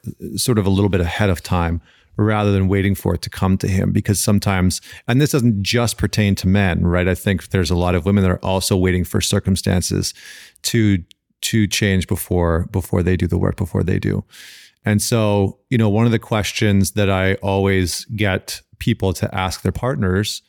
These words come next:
whether it's men or a woman, when they feel like their partner won't meet them in the work, won't meet them in, in showing up and, and exploring, is, "What are you waiting for until things change?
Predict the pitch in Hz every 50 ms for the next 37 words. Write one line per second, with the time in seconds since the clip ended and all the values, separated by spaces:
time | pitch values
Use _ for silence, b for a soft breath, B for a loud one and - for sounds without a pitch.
0 | B B B B B B B B B B - 101 104 104 98 98 95 - - 104
1 | 98 98 98 95 92 90 90 90 92 104 120 120 104 95 92 92 90 - - 104
2 | 98 95 101 101 98 101 101 101 98 101 104 - - - - 104 98 95 - -
3 | 110 101 98 92 87 - - 98 92 90 90 - - - 98 95 98 98 92 90
4 | 90 92 90 87 - 98 98 101 107 - - 98 90 90 87 - - - 104 98
5 | 95 92 92 87 98 113 113 101 98 - - 87 92 95 95 95 92 - 95 90
6 | 90 92 87 87 87 90 - - 98 95 95 92 90 90 98 - - - 95 95
7 | - 98 95 - - 123 110 101 95 92 92 95 - - 92 87 90 92 - -
8 | 95 92 90 90 87 85 - - - 101 104 120 143 127 95 92 98 - B B
9 | B B B B B B B B B - 104 101 98 90 - - 98 92 92 98
10 | 101 110 123 127 123 113 101 101 98 101 117 120 123 113 - - - 87 82 80
11 | 82 92 110 120 131 - _ _ _ _ _ _ _ _ _ _ _ _ _ _
12 | _ _ _ _ _ _ _ _ _ _ _ _ - 104 - - - 107 101 -
13 | - 107 95 - - 95 90 - - - 131 127 107 - - - - - -